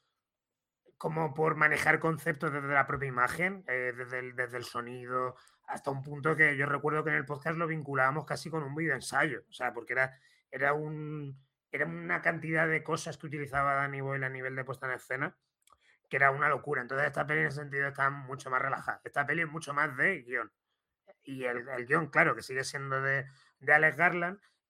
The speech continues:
este guión pues sigue indagando en lo que, en lo que ya pasaba en la primera, que es de,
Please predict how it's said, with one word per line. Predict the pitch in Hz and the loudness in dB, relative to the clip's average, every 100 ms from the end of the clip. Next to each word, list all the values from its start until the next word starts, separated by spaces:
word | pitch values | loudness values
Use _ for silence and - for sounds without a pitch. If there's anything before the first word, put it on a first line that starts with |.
| - | -4
este | 160 165 | -4 -4
guión | 170 170 165 | -2 -2 0
pues | 175 170 | -2 -2
sigue | 175 151 | -4 -4
indagando | 165 160 160 160 175 165 | 0 2 4 2 -2 -4
en | 151 165 | -4 -4
lo | 170 | -8
que, | 160 151 131 127 | -6 -4 -2 -2
en | 131 127 | -2 0
lo | 120 | 0
que | 135 | 0
ya | 131 131 | 4 6
pasaba | 147 143 143 143 | 4 2 2 2
en | 151 | 0
la | 143 | -4
primera, | 127 135 139 117 | -4 -2 0 0
que | 131 | -2
es | 127 123 | -10 -6
de, | 135 156 | -6 -6